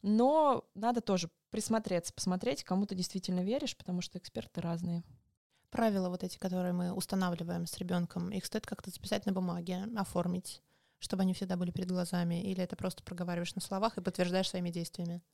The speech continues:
Speaker 1: Просто правил настолько много, <laughs> потому что безопасность — это не столько правила, сколько наша жизнь <laughs> и, да, и профилактика, поэтому как бы записать их на бумаге,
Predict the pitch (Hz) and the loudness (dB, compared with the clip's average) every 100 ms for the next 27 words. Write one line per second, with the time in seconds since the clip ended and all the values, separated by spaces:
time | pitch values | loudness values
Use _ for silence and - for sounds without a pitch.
0 | _ 311 311 254 277 285 269 254 254 262 | _ -2 -2 0 4 6 8 6 4 2
1 | 247 233 247 285 294 208 175 - - - | 2 4 6 4 4 4 2 -2 -10 -8
2 | - - - - - - - - - 208 | -6 -2 -2 0 -2 -4 -10 -14 -14 0
3 | 220 233 - 214 214 220 247 269 226 - | 4 4 2 2 4 6 4 6 4 4
4 | 208 - 208 202 202 208 - 214 - 220 | 0 2 4 6 6 4 2 -2 -2 2
5 | 247 247 190 - 190 185 190 190 190 202 | 2 2 0 -4 -4 -2 -2 -2 -2 -4
6 | 269 269 - 208 190 175 190 - 190 196 | -2 -2 -2 0 0 0 -4 -4 -6 -2
7 | 220 269 202 - - 196 202 196 190 190 | -2 -2 -4 -4 -2 -2 2 4 4 2
8 | 190 185 - 214 220 - 202 220 254 262 | 0 0 0 0 2 4 4 4 2 0
9 | 202 | -4